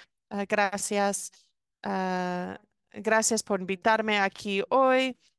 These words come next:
y también a toda la gente invitada. El idioma de este informe,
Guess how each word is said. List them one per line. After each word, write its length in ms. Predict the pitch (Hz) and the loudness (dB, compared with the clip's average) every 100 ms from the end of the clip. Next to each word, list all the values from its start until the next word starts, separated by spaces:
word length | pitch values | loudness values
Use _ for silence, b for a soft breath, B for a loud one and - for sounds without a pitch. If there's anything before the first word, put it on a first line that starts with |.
| _ | _
y 120 | - 208 | -10 -4
también 840 | 202 196 202 196 190 190 185 190 | -2 -2 -2 -2 0 -2 -6 -10
a 300 | - 190 185 | -8 -6 -6
toda 280 | 190 196 190 | -6 -2 0
la 200 | 185 185 | 0 -2
gente 760 | 180 196 196 202 190 185 190 226 _ _ _ _ _ _ - | -2 -6 -4 -6 -6 -6 -10 -16 _ _ _ _ _ _ -8
invitada. 760 | 202 185 185 190 175 170 175 - B B B B | -6 -6 -4 0 0 -2 -6 -12 B B B B
El 380 | - 226 220 220 | 2 4 4 2
idioma 480 | 233 240 247 254 247 | 0 2 2 2 2
de 280 | 240 226 | 0 2
este 520 | 226 - - 196 196 - | 0 -2 -2 -2 -2 -4
informe, 1000 | 196 185 - 269 277 269 240 202 214 254 | -8 -10 -2 2 2 0 0 2 2 2